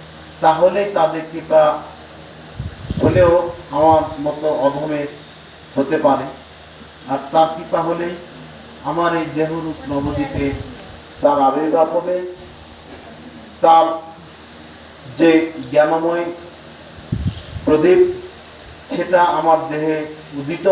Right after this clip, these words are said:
হবে, আর যখন উদিত হবে তখনই আমার দেহের যত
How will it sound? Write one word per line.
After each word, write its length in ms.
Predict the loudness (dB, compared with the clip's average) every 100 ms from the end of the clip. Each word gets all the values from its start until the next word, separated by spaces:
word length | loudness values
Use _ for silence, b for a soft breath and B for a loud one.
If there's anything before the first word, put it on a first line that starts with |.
| 4
হবে, 220 | 2 0 -4 -10 -16 -20 -20 -20 -20 0
আর 80 | 0 4
যখন 260 | 2 2 0 -4
উদিত 220 | -8 0 0 2
হবে 180 | 0 -2 0
তখনই 360 | 0 0 -4 -2
আমার 180 | 0 -2 -2
দেহের 300 | -6 -6 -8 -4
যত 200 | 0 0